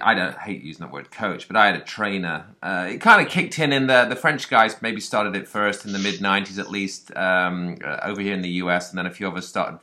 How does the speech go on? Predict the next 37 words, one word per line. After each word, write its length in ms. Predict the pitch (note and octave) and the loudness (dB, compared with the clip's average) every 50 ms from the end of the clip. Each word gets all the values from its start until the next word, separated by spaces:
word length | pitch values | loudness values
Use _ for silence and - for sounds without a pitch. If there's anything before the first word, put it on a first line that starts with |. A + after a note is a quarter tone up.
| _ | _
you 100 | - F2+ | -12 -8
know, 140 | F2 E2+ E2 | -8 -6 -6
getting 160 | F2 - - | -6 -8 -6
our 80 | F2 F#2 | -6 -6
own 80 | F#2 | -4
little 180 | F#2 F2+ F2 F2 | -4 -6 -8 -10
coaches 420 | F2 - G2 F#2 F#2 - - - | -12 -8 -8 -8 -8 -8 -10 -10
and 140 | E2+ F2 F2 | -10 -10 -10
stuff. 380 | - - - F2+ E2+ F2 - - _ - - - - _ _ | -10 -8 -6 -6 -6 -6 -10 -18 _ -20 -20 -20 -20 _ _
We 240 | A#2 C#3 E3 E3+ | -2 -2 -2 0
got, 460 | C#3 C#3 C3+ A#2 F2+ - - - - - - | 2 6 6 6 6 4 -2 -8 -10 -10 -4
um, 500 | - A2+ A2 G#2 G2+ G2 G2 F#2+ F#2+ - - | 0 2 4 6 6 6 4 2 0 -4 -8
a 60 | F#2+ | -10
couple 180 | - - D3 C3+ | -8 -4 -4 -4
of 100 | G#2+ A2 | -4 -4
us 100 | G#2+ G#2 | -6 0
riders, 520 | G#2+ G#2+ G#2+ G#2+ G2+ F#2+ G2 F#2 - - _ - | 4 8 8 8 8 6 0 -4 -6 -12 _ -12
you 100 | F#2+ G2+ | -8 -6
know, 140 | F#2+ F#2 F#2 | -4 -4 -2
myself, 540 | F#2 F#2+ F#2+ - - A#2 G#2+ G2+ G2 - | -2 -2 -2 -4 -2 -2 0 0 0 -2
Jamie 260 | - G#2 G2+ G2+ F#2+ F#2 | -4 -6 -4 -4 -4 -6
Staff, 440 | - - - G2 F#2+ F#2+ F#2+ - | -8 -6 0 2 2 2 2 0
Dylan 320 | - G#2+ G2 F#2+ F#2 F2+ - | -2 -4 -4 -4 -4 -6 -10
Clayton, 560 | - - A2+ A2+ A2+ A2+ A2+ - - A2+ G2 | -12 -4 -2 0 0 0 -2 -6 -8 -6 -4
and 140 | F#2+ F#2+ F#2+ | -4 -4 -2
then 100 | F#2+ F#2+ | -2 -4
a 60 | F#2+ | -6
few 160 | - - G#2+ | -6 -8 -8
years 260 | G2+ G2 G2 F#2+ F#2 | -4 -4 -4 -4 -4
later, 220 | G#2 G2+ F#2+ F#2 F#2 | -2 -4 -4 -2 -4
Neil 340 | F#2+ F#2+ G2 G2 F#2+ F2+ F2+ | -4 -2 -2 -2 -2 -2 -4
Wood 300 | F2+ G2 G2 G2+ G2 F#2+ | -2 -2 0 0 0 -2
and 140 | F#2+ F2+ | -2 -2
the, 240 | F2+ F2+ F2+ - - - - _ _ _ | 0 0 -2 -2 -6 -18 -20 _ _ _
the 100 | - F#2 | -8 -4
Murray 360 | F#2+ G2 A2 B2 C#3 C3+ A2+ F#2+ | -2 0 2 4 4 4 4 2
brothers, 600 | G2 G2 F#2 F2+ E2+ F2+ F2+ F2 - - - | 4 4 4 4 4 2 0 0 -4 -10 -14